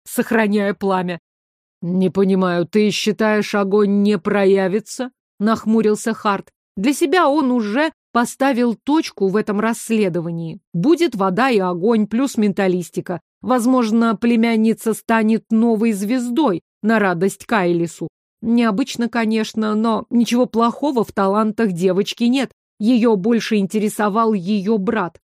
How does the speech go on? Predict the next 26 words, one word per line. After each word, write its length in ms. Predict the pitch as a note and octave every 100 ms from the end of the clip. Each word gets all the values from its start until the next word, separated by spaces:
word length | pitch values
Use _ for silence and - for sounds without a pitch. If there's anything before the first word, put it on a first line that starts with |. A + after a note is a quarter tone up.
| -
Его 380 | F#3+ G#3+ A#3 E4
больше 420 | E3+ F3 D#3+ -
интересовал 680 | G3 F#3+ G#3+ G3+ A3 B3 C4
ее 340 | F#3+ A3 C4
брат. 340 | A3 C4+ F#3+ - _ _ _
Все 180 | - A#3+
же 100 | G3+
ему 260 | G#3+ A3
предстояло 720 | G#3 G3 - G3+ G3 G3 G#3 F#3
унаследовать 1000 | F#3 F#3+ G3 - G#3 F#3+ F#3 F#3 - -
четвертый 640 | - F#3 G3+ F#3+ E3 G#3
теорат, 580 | G3+ G#3 G3 G3+ A#3 G#3+ _ _ _ -
а 160 | A3+
Оля 300 | C#4+ D#4 A#3 A3+ -
выскочит 640 | C#4+ E4+ - A3+ A3 F3+
замуж 540 | E3+ D4 D4 B3 -
и 60 | F#3+
станет 460 | - B3+ A#3 G3
заботой 580 | D#3+ F#3 F3 A#3+ - B3
мужа. 500 | A3+ F#3+ F#3 E3 E3+ - _ _ _
Это 260 | B3 - G3+
в 80 | F#3+
лучшем 340 | G3 - F#3
случае, 460 | - F#3+ F3 F3+ F3+
в 80 |
худшем 520 | - C4+ - B3 A3+